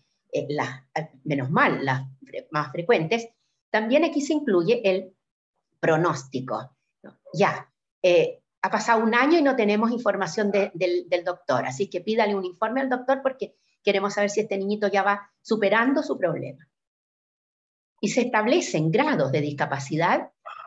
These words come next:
ojo, que están permeados desde lo cognitivo y agravados por lo interaccional. Es de, ¿qué quiero decir con esto? Que aun cuando sea una discapacidad sensorial, eh, eh, auditiva,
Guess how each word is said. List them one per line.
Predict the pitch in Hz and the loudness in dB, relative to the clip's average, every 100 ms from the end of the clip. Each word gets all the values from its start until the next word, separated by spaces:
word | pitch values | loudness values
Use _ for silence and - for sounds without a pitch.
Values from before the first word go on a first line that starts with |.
| - _ _ - | -20 _ _ 0
ojo, | 247 - 131 - - - | 0 2 -4 -8 -14 -4
que | 185 | -4
están | - 285 320 | 0 0 2
permeados | 320 254 220 233 226 135 - - _ _ _ _ _ _ - | 2 2 2 2 0 -2 -6 -14 _ _ _ _ _ _ -8
desde | 139 160 165 | -2 2 2
lo | 156 | 2
cognitivo | 160 143 139 135 175 190 262 - _ _ _ | 2 2 0 -2 -4 0 -2 -4 _ _ _
y | 185 | 0
agravados | 202 180 160 170 247 277 - | 2 2 2 4 4 2 0
por | 127 | -2
lo | 127 | -2
interaccional. | 131 120 120 - 113 98 - _ _ _ _ _ _ _ - | -2 -4 -6 -10 -10 -10 -12 _ _ _ _ _ _ _ -4
Es | 202 240 | -2 0
de, | 247 | -2
¿qué | - | 0
quiero | 277 240 | 2 2
decir | 165 - | 2 -2
con | 175 135 | -2 -4
esto? | - - - - _ - | -6 -10 -14 -20 _ -2
Que | 226 | 0
aun | 262 | 2
cuando | 349 302 | 2 2
sea | - 262 | 2 2
una | 202 175 | 2 0
discapacidad | 151 143 139 135 143 151 151 156 _ | -4 -4 -6 -6 -2 0 0 -2 _
sensorial, | - 170 135 135 165 190 131 - _ _ _ _ - _ _ _ _ _ _ | -2 -2 0 0 0 0 -4 -10 _ _ _ _ -20 _ _ _ _ _ _
eh, | 127 | -12
eh, | 131 120 - | -10 -12 -8
auditiva, | 143 139 135 190 220 131 107 - | -6 -6 -4 0 0 0 -4 -8